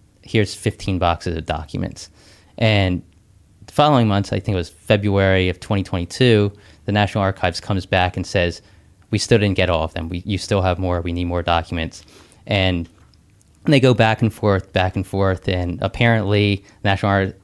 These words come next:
Archives wasn't satisfied with how Trump's team was cooperating, so they got a grand jury subpoena in the spring, and then they went,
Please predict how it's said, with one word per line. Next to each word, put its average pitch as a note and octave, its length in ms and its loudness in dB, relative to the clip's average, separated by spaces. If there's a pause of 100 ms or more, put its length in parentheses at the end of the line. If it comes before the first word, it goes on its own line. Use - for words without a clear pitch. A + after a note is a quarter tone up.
(120)
Archives G2+ 420 2
wasn't G2+ 300 0
satisfied F2 800 0 (280)
with F2+ 340 -8 (560)
how F#2 320 -2 (120)
Trump's - 340 -4
team F#2+ 320 -2
was F2+ 140 -2
cooperating, E2+ 840 -4 (260)
so - 200 -2
they F#2+ 120 2
got F#2 140 2
a F2+ 60 0
grand F2+ 240 -2
jury F2+ 200 -2
subpoena F2+ 600 -2 (320)
in A2 140 2
the F#2 80 0
spring, A#2+ 640 2
and G#2 160 0
then F#2+ 340 2 (1160)
they G#2+ 280 2 (320)
went, A#2+ 480 2